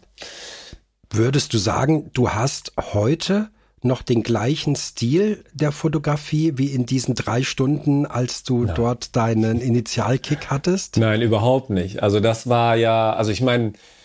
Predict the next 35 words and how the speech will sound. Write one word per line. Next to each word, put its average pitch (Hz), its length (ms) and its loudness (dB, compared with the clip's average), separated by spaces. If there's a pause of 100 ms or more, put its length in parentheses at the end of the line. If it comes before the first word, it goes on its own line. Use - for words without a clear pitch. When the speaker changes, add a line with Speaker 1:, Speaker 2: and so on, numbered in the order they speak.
(400)
Speaker 2:
das 117 200 2
war 143 100 6
ja 147 120 4
auch 139 100 4
das 135 160 2
Problem, 139 340 4
als 113 140 0
ich 110 40 -4
dann 120 140 4
aus 113 120 2
der 113 120 2
Weltre-, 123 380 2
von 123 140 0
der 113 120 4
Weltreise 117 400 2
wiederkam 165 720 2
und 120 160 -4
ich 107 100 -2
das 107 180 0
in 107 140 -2
Vietnam 113 460 2
gemacht 110 340 0
habe, 156 240 4
die 151 80 2
letzten 156 340 0
zwei 156 300 2
Wochen, 160 380 0
kam 127 200 0
ich 123 100 -2
hier 143 120 4
nach 131 140 2
Deutschland 131 400 0
und 123 40 0
hab 120 120 0
gedacht, 117 320 0